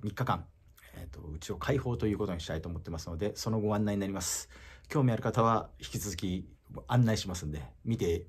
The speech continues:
あげてください。で、最後の、動画の最後に具体的にどういうふうにすれば、えーと、僕の知人でなくても参加できるかということを説明しておきます。よろしくお願いします。えっとね、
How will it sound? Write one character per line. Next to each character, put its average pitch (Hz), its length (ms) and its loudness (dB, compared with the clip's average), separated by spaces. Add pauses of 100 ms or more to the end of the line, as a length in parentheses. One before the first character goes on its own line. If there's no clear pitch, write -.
あ - 80 -8
げ 87 80 -4
て 82 80 -8
く 80 40 -6
だ 82 60 -4
さ - 120 -8
い。 - 80 -14 (480)
で、 123 140 4
最 165 200 4
後 135 120 6
の、 87 320 2
動 139 160 6
画 151 80 6
の 147 60 6
最 165 220 0
後 127 120 2
に 151 280 4 (140)
具 110 100 -2
体 110 140 2
的 104 100 -2
に 101 80 2
ど 107 100 4
う - 20 4
い - 20 -6
う - 20 -6
ふ - 40 0
う - 20 2
に 92 60 0
す - 100 -4
れ 92 80 0
ば、 131 280 6 (360)
え 87 60 -2
ー 90 40 -2
と、 90 80 0
僕 95 160 0
の 95 80 2
知 - 120 -2
人 101 120 -2
で 95 80 0
な 104 100 0
く - 60 -6
て 113 80 -2
も 92 60 0
参 95 240 -2
加 113 100 0
で 92 80 -2
き - 100 -2
る 80 80 -6
か 120 120 0
と 113 100 2
い 98 40 4
う - 20 4
こ 78 100 -2
と - 100 0
を - 20 0
説 82 240 -4
明 80 100 -2
し - 60 -4
て - 80 -4
お 80 80 -4
き 71 100 -8
ま 76 80 -4
す。 - 220 -4 (120)
よ - 80 -6
ろ - 60 -4
し - 80 -6
く - 40 -8
お - 20 -6
願 82 100 -6
い - 20 -4
し - 80 -6
ま 92 60 -4
す。 - 400 -2 (800)
え 160 100 6
っ 156 80 4
と 131 120 6
ね、 104 260 4